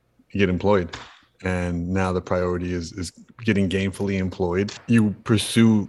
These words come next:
different skills and, and, and knowledge that will increase those opportunities. And I think the challenge with that is, is once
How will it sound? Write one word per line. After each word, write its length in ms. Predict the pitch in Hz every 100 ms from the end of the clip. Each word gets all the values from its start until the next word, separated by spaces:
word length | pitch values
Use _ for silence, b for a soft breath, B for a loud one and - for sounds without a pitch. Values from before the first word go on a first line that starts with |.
| -
different 300 | 113 120 107
skills 640 | - - 104 104 101 98 - -
and, 340 | 101 95 92
and, 240 | 95 95 90
and 240 | 98 92
knowledge 540 | 95 101 101 95 92
that 360 | 95 92 92 85
will 320 | 92 90 90 - -
increase 400 | 107 95 104 95
those 160 | 98 90
opportunities. 640 | 87 - 95 98 85 87 B B B B B -
And 120 | 104
I 60 | 104
think 420 | - 127 123 127 -
the 80 | 120
challenge 320 | 117 123 113
with 160 | 101 95
that 240 | 127 135
is, 320 | 104 98 90 -
is 200 | 107 90
once 460 | 98 113 107 -